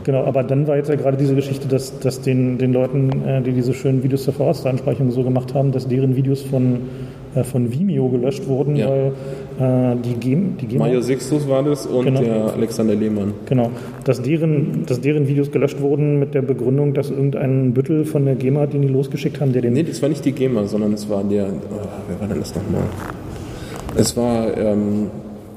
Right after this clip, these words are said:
Speaker 2: es war eine von diesen, es war eine, eine Third-Party-Firma, die beauftragt worden ist und deren Geschäftsmodell genau ist.
Speaker 1: Aber
Speaker 2: Ja.
Speaker 1: wer hat sie denn beauftragt?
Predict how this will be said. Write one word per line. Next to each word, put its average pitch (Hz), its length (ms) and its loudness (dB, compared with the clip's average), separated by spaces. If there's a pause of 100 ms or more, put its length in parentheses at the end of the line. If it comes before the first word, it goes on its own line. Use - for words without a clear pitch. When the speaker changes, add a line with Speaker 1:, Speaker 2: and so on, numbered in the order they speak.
(500)
Speaker 2:
es - 120 -10
war 123 100 4
eine 147 120 4
von 139 220 2
diesen, 117 180 0
es 117 160 0
war 127 80 2
eine, 123 280 2
eine 117 220 2
Third-Party-Firma, 110 840 0
die 101 100 0
beauftragt 107 500 0
worden 107 200 4
ist 104 120 0
und 104 120 2
deren 104 240 0
Geschäftsmodell 123 600 0
genau 110 320 2
ist. - 400 -2
Speaker 1:
Aber 131 100 2
Speaker 2:
Ja. 117 60 0
Speaker 1:
wer 135 100 4
hat 139 80 2
sie 165 80 2
denn 143 140 2
beauftragt? 139 500 0